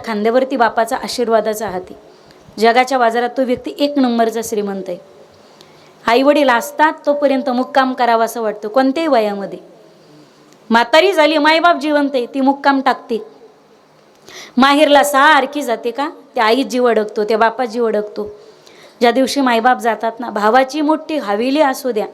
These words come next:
नाहीतर त्याचा मोठा बंगला असू द्या, त्या बंगल्यामध्ये एक रात्रसुद्धा त्या लेकीला मुक्काम करावासं वाटत नाही. मायबाप येतोपर्यंत आपल्यासाठी माहेर आहे पा.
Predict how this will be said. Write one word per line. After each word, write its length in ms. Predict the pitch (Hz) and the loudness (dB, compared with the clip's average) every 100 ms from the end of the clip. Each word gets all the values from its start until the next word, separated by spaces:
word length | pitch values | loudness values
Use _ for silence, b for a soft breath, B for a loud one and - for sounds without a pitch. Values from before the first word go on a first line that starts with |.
| B B B B B - | B B B B B -6
नाहीतर 200 | 240 262 | 0 0
त्याचा 280 | 269 254 262 | 0 -2 0
मोठा 280 | 254 254 240 | 0 0 0
बंगला 360 | 226 226 247 | 0 0 0
असू 240 | 233 - 214 | -2 -6 -12
द्या, 120 | 190 - B B B B B - | -12 -16 B B B B B 0
त्या 100 | 247 | 2
बंगल्यामध्ये 560 | 233 240 262 262 269 285 | 2 0 2 2 0 0
एक 260 | 277 277 | 0 0
रात्रसुद्धा 680 | 269 294 294 294 285 214 247 | 0 0 -2 -4 -4 -2 -2
त्या 200 | 247 233 | 0 0
लेकीला 460 | 233 226 240 240 | 0 -2 -2 -2
मुक्काम 380 | 226 214 233 233 | -2 -2 -2 -2
करावासं 500 | 220 208 208 208 233 | 0 0 0 0 -2
वाटत 360 | 214 202 226 220 | -2 -2 -4 -2
नाही. 320 | 214 202 240 - - - _ - - _ _ _ _ _ _ _ _ _ 233 | -2 -2 -6 -12 -20 -20 _ -20 -20 _ _ _ _ _ _ _ _ _ 2
मायबाप 420 | 247 269 311 311 | 4 6 4 2
येतोपर्यंत 540 | 294 302 302 285 277 | -6 -4 0 0 0
आपल्यासाठी 580 | 240 240 247 240 240 247 | -2 -2 -8 -6 -8 -6
माहेर 300 | 240 214 220 | -4 -4 -4
आहे 100 | 196 | -6
पा. 120 | 185 | -12